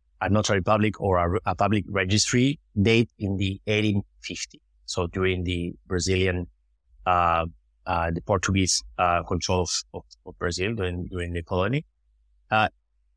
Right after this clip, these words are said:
saying that that piece of land was owned by that person, who of course is not anymore alive. But on the basis of that fake document, they would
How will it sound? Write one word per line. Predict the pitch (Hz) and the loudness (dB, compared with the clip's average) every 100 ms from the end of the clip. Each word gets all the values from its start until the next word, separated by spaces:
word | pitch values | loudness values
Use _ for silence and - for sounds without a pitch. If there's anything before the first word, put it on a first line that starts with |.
| _ | _
saying | - - 170 170 170 135 | -4 2 4 6 6 4
that | 113 - | 2 2
that | 139 - | 0 0
piece | - 127 | 0 2
of | 123 - | 0 0
land | 107 107 104 | 0 2 0
was | 98 107 98 - | 0 0 0 -2
owned | 104 101 98 92 | -2 0 0 0
by | 87 85 | 0 -2
that | 85 82 | -2 -4
person, | - 82 - - - _ _ _ _ | -6 -6 -6 -8 -14 _ _ _ _
who | - 90 | -2 0
of | - | 0
course | 95 87 | 0 -2
is | - - | -2 -4
not | 92 85 | -4 -6
anymore | 92 90 90 87 - | -6 -4 0 -2 -4
alive. | - 98 120 95 - | -4 2 2 0 -2
But | 143 139 - _ _ _ _ _ _ | 0 0 -2 _ _ _ _ _ _
on | 135 | 0
the | 127 | 2
basis | 113 190 233 185 | 4 4 4 4
of | 147 120 | 0 0
that | 117 120 | -2 -2
fake | - 107 95 | -2 -4 0
document, | 156 196 127 123 127 | 0 0 0 0 -2
they | 110 | -2
would | 107 107 | -2 -4